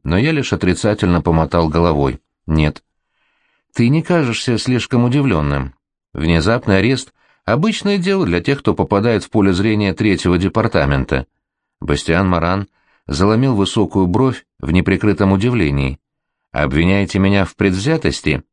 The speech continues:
поинтересовался он, и на его тонких губах заиграла непонятная полуулыбка.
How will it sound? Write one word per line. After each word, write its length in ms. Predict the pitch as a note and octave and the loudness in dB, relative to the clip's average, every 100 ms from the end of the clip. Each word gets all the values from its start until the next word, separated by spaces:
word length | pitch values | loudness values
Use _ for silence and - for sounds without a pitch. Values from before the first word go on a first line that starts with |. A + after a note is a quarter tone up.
| _ - | _ -4
поинтересовался 800 | D#2 D2 D#2+ - F2 E2 - G#2 | -2 0 0 0 0 0 0 -2
он, 180 | A#2 - _ _ _ - | -2 -6 _ _ _ -2
и 120 | D#2 | 2
на 80 | F2 | 2
его 200 | F2+ E2 | 2 2
тонких 440 | G#2+ F#2 F2+ D#2+ | 0 0 0 0
губах 460 | F2+ F#2+ A#2 G#2 - _ _ | 0 0 0 -4 -12 _ _
заиграла 440 | D2 D#2 D#2+ F2+ F2 | -2 0 2 0 0
непонятная 720 | F2 E2 G2 F#2 E2 F2+ E2 | -2 0 0 0 0 0 0
полуулыбка. 760 | F#2 F2 F#2 F#2+ C#2+ - C2+ | 2 2 2 0 -2 -2 -4